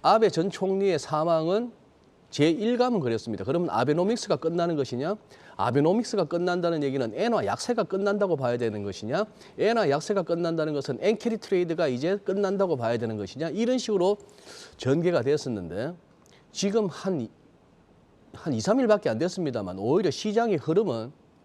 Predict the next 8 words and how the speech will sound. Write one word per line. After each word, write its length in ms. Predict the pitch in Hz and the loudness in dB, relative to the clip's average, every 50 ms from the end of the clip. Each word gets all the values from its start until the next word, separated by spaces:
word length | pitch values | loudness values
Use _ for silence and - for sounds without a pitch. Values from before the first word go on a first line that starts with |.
| _ _ _ _ _ _ _ _ - - - - - - _ - - | _ _ _ _ _ _ _ _ -20 -20 -20 -20 -20 -20 _ 0 2
훨씬 420 | 208 214 202 - 233 233 233 220 | 4 4 4 2 0 0 2 4
더 280 | 208 226 208 139 123 120 | 4 6 6 6 4 2
정치적인 920 | - 147 156 196 214 190 - - 214 220 226 214 202 214 196 165 123 123 | 2 2 2 2 2 -2 -2 -4 0 0 0 2 2 0 0 0 0 -2
위상이 400 | 160 170 - 196 190 190 160 123 | -2 -2 0 0 0 0 0 -2
강화된, 640 | - - 104 107 123 131 139 127 110 95 82 73 - - _ _ _ - | -4 -4 -4 -2 -2 0 -2 -2 -4 -4 -6 -8 -16 -20 _ _ _ -6
그저 340 | - 117 123 147 170 202 196 - - - - - - - - | -4 2 4 4 4 4 0 -6 -20 -20 -20 -20 -20 -14 -2
아베 400 | - 156 185 202 196 202 190 170 | 0 2 4 4 4 4 2 0
총-, 300 | - - - 180 160 | -2 -4 -4 -4 -4